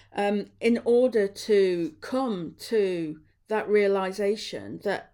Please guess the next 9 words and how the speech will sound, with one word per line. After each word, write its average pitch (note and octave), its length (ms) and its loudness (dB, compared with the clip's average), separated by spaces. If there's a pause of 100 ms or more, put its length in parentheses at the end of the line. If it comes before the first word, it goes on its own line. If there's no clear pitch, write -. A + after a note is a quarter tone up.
(100)
I G#3 420 -4 (100)
am G#3 140 -4
simply G#3+ 720 -2
sharing G3 600 -2
my G3 160 -4
words F3 580 -4
about F#3+ 340 -8
the F#3+ 60 -8
create-, F#3+ 520 -4